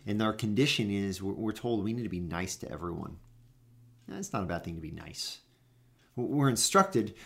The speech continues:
that we are to be kind. That's, that is a fruit of the Spirit. But, but listen, when there are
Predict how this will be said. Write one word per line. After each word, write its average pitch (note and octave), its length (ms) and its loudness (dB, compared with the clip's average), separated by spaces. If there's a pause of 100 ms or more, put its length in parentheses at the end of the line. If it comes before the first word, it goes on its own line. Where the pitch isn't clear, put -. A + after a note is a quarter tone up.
(120)
that A2+ 140 2
we A2+ 140 6
are A2 40 6
to G#2+ 140 -2
be F2+ 180 -6
kind. G#2+ 640 2
That's, F#2+ 140 -2
that B2+ 260 6
is A2 100 4
a G2+ 120 4
fruit - 680 4 (140)
of G2 180 -4
the G2 80 -4
Spirit. - 640 0 (240)
But, - 200 -2
but A#2 80 2
listen, B2 280 4
when G#2 120 2
there B2+ 260 4
are G#2 300 6